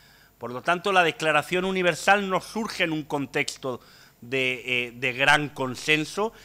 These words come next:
sino en un contexto de duras dificultades, a pesar de haber vivido el genocidio judío, el genocidio gitano, la persecución por motivos ideológicos,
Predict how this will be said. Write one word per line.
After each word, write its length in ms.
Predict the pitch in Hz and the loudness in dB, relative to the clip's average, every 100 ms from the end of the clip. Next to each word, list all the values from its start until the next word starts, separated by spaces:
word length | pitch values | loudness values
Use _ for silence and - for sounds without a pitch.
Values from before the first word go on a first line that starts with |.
| - | -12
sino 240 | 156 147 | -4 -2
en 80 | 160 | -2
un 140 | 196 | -4
contexto 640 | - 180 156 - 185 - 208 | -4 -4 -4 -4 -4 -2 0
de 120 | 160 | 0
duras 300 | 175 208 175 | 4 4 4
dificultades, 800 | 170 - - 151 - 165 175 214 - - | 0 -6 -8 -8 0 2 2 -2 -8 -2
a 140 | 147 | -2
pesar 320 | 156 - 196 | 0 2 4
de 80 | 196 | 4
haber 240 | 175 185 | 4 2
vivido 380 | 175 170 185 180 | 0 -2 0 0
el 80 | 160 | -2
genocidio 580 | - 156 139 180 165 160 | -4 -6 -6 -8 -6 -6
judío, 480 | - 139 190 196 160 - | -8 -10 -4 -4 -4 -8
el 140 | 143 143 | -8 -6
genocidio 580 | 151 147 170 165 160 - - - - | -4 -6 -6 -2 -2 -4 -18 -20 -16
gitano, 560 | - 127 165 190 165 - - | -14 -2 2 2 0 -8 -8
la 180 | 139 147 | 0 2
persecución 800 | 151 131 139 143 - 175 180 165 - - | 2 -6 -8 -8 -6 2 4 2 -8 -4
por 140 | 147 | -2
motivos 480 | 143 139 165 160 - | 0 -2 -4 -4 -6
ideológicos, 640 | 143 135 170 165 147 147 | -6 -2 -2 -4 -6 -8